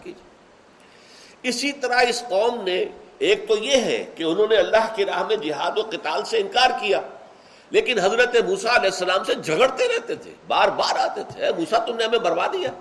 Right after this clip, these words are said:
اس بیابان میں لا کر ہمیں مارا ہے، یہاں پر نہ کھانے کو کچھ ہے، نہ پینے کو کچھ ہے، اچھا لاؤ پانی ہمیں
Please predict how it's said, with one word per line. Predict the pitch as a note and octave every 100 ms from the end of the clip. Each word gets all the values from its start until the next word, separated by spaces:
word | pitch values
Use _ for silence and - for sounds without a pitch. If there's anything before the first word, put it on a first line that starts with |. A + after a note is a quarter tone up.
| - - - - - -
اس | A#2
بیابان | A#2+ D3 D#3 D3+ F#3 A#3
میں | A#3+
لا | G3+
کر | G3+ G#3+
ہمیں | G3 G#3+
مارا | F#3 G3 G#3+
ہے، | G#3
یہاں | F3+ E3+
پر | F3+
نہ | E3+ D#3+ -
کھانے | F3 B3
کو | B3+ A#3
کچھ | A#3 E3+
ہے، |
نہ | B3+
پینے | G3 G3+ A3
کو | A#3+
کچھ | G4 - B2
ہے، | - - - _ - - -
اچھا | B2+
لاؤ | F#3+ G#3 A3 G#3
پانی | F#3 G#3 A3+
ہمیں | G3+